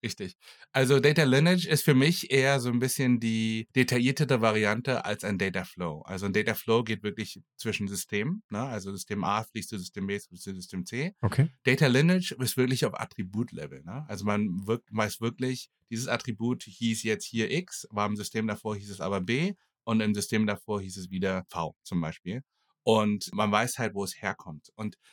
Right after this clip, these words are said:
Speaker 1: je mehr man weiß, wo es herkommt, desto besser kann man Datenprobleme direkt im Ursprung lösen und nicht nur mit Workarounds quasi downstream, weil das wissen wir alle,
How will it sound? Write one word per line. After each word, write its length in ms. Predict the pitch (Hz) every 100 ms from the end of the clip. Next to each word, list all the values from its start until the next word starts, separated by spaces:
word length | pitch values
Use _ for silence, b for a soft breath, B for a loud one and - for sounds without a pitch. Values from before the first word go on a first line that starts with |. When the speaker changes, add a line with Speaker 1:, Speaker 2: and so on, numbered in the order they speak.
| _
Speaker 1:
je 80 | 117
mehr 220 | 110 120
man 260 | 156 160 127
weiß, 320 | 113 117 -
wo 60 | 107
es 180 | - -
herkommt, 420 | 120 - 165 143
desto 220 | - 107
besser 340 | 95 110 -
kann 240 | 104 - 107
man 180 | 104 95
Datenprobleme 1000 | 101 - 117 107 92 98 104 107 107 -
direkt 360 | 101 104 101
im 160 | - 104
Ursprung 480 | 110 120 - 90 87
lösen 420 | 85 82 98 151
und 200 | - 104
nicht 300 | 95 104 -
nur 160 | 101 98
mit 200 | 95 87
Workarounds 680 | 98 98 101 90 87 90 -
quasi 280 | 90 85 85
downstream, 680 | 82 110 - - 143 147
weil 200 | 104 95
das 260 | 90 95 -
wissen 200 | 98 101
wir 120 | 98
alle, 280 | 90 98 98